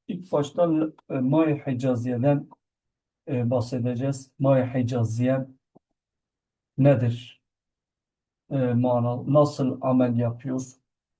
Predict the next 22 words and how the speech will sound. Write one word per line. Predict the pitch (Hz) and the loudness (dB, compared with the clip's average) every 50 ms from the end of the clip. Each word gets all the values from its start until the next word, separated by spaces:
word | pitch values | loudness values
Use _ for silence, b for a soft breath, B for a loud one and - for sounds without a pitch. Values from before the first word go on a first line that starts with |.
| _ _ _ - | _ _ _ 0
Onu | 160 151 147 131 | 2 4 4 4
göreceğiz. | 120 117 107 107 101 - - 143 - - _ _ _ _ _ _ _ _ _ _ _ _ _ _ - | 4 2 0 0 -2 -6 -14 -18 -18 -20 _ _ _ _ _ _ _ _ _ _ _ _ _ _ 0
Hiye | 160 190 185 180 160 147 | 2 4 6 6 4 4
bu | 165 165 | 2 2
ma'ul | 165 175 180 180 175 | 2 4 2 2 2
hicaziye | 175 - 147 139 135 147 143 139 123 131 143 151 160 - 185 - - - | 0 -2 -2 -2 2 2 2 2 0 0 2 2 2 2 0 -4 -8 -4
min | 147 143 143 139 139 | 0 2 2 2 2
hurufun | 139 - - 139 151 165 160 156 - 160 143 135 131 | 0 -2 -2 0 2 2 0 0 0 0 0 2 2
nafiyeti, | 127 123 117 117 120 - 147 135 123 117 - - 143 143 156 156 - - _ _ _ _ _ _ _ _ _ _ _ _ - | 2 2 0 0 -2 0 0 0 0 0 0 0 2 2 2 0 -4 -12 _ _ _ _ _ _ _ _ _ _ _ _ 0
nefi | 143 139 143 160 175 175 175 - 160 147 - 156 | 2 4 6 6 6 4 2 0 -2 0 0 0
edici | 135 127 135 131 131 147 160 | 2 2 2 2 2 2 2
harflerdendir. | 147 117 127 127 123 - - 135 127 120 113 110 127 127 123 117 113 127 127 - - - _ _ _ _ _ _ _ _ _ - | 4 4 4 2 2 0 0 0 2 2 2 2 2 2 4 2 2 0 -2 -8 -10 -14 _ _ _ _ _ _ _ _ _ 2
Elleti, | 139 131 131 135 151 160 151 - 160 151 | 2 4 4 4 4 2 0 0 -2 -2
o | 147 151 156 | 0 0 0
nefi | 151 151 151 - - 143 143 | 0 0 0 -2 -2 -2 -2
edici | 131 - - 143 139 139 151 | -2 0 0 -2 0 0 2
harfler | 143 139 139 - - - 196 190 180 | 2 0 0 0 -2 -2 -2 -2 -4
ki | - - 139 - | -6 -10 -12 -6
ta'melu | - 165 151 147 147 143 139 131 127 131 | -2 0 2 2 2 2 2 4 2 2
amelu | 131 139 147 147 139 131 127 123 120 | 2 2 2 2 2 2 2 0 0
leyse. | 120 117 120 117 120 - 131 117 113 - - _ _ _ _ _ _ _ _ _ _ - | -2 -2 -2 -4 -4 -2 -2 -2 -2 -4 -8 _ _ _ _ _ _ _ _ _ _ -2
Leyse'nin | 135 135 139 143 143 143 135 - - 147 143 143 165 175 175 | 0 2 4 4 4 4 2 -2 -2 -2 0 0 2 0 0